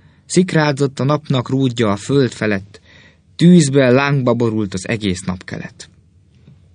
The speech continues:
Eltűnvén a halvány hajnal csillag szinte, népének citére elkészülőt inte,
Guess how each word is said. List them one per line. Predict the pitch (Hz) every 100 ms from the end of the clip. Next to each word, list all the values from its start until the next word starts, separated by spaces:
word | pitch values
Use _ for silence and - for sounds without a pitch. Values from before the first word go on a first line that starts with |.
| - -
Eltűnvén | 117 120 117 127 113 113
a | 113
halvány | 117 120 117 117
hajnal | 117 123 120
csillag | 120 113 123 117
szinte, | - 127 120 117 113 - - _ _ _
népének | - 131 127 - 120 120 113
citére | - 127 120 113 113 110 - _
elkészülőt | 131 123 110 - 104 98 110 107 104 95
inte, | 110 101 107 101